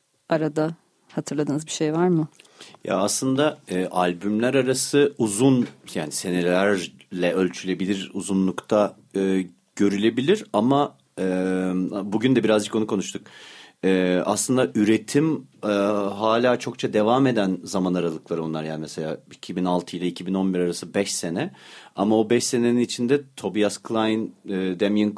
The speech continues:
Speaker 2: Cluzel projesi var ki birkaç seneye yayılmış. Bizim, e,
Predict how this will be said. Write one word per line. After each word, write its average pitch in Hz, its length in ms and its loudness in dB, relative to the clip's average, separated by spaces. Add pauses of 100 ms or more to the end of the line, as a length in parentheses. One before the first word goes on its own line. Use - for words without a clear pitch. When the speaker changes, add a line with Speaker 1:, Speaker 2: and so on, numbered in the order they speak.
Speaker 2:
Cluzel 110 480 2
projesi 110 640 0
var 87 420 -4
ki 85 340 -4 (180)
birkaç - 320 -4
seneye 90 420 0
yayılmış. 82 680 -2 (420)
Bizim, 92 440 2 (240)
e, 82 380 0